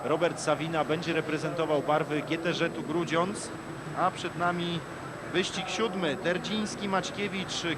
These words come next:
Karol Zombik i Adrian Miedziński znów pozamieniali się miejscami. Karol Zombik, Adrian Miedziński, Sławomir Derdziński i Maćkiewicz z przodu.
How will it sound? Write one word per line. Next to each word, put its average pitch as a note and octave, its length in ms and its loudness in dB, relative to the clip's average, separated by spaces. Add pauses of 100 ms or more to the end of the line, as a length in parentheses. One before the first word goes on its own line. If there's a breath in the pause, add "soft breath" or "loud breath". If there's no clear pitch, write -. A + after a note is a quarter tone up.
Karol G#3 320 4
Zombik F#3+ 500 0 (220)
i F#3+ 400 -2 (320)
Adrian G3 420 0
Miedziński G3 540 -4
znów A3 220 -4
pozamieniali G3 680 -2
się F3+ 140 -2
miejscami. F3 680 0 (1080)
Karol F#3 300 0
Zombik, G3 440 -2
Adrian G3 360 0
Miedziński, G3 560 -4
Sławomir G3 440 0 (120)
Derdziński F#3 680 -2
i - 20 -4
Maćkiewicz F#3+ 560 -2
z - 240 -6
przodu. G3 460 0